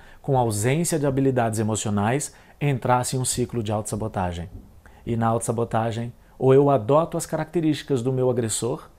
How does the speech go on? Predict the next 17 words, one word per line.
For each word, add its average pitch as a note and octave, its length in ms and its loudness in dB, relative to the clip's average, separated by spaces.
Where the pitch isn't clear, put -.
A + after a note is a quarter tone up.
faço - 400 0
como D3+ 320 -2
ele, C3 300 2
ou C#3 160 6
eu E3 140 6
me D#3 100 2
aproximo E3+ 720 0
de F3+ 120 0
alguém C#3 340 2
com C3+ 160 -6
características B2 680 -4
semelhantes. G#2 600 -6
Mas C3 140 0
a - 20 2
gente D#3 160 0
fica D#3+ 200 -2
pensando, D#3+ 440 2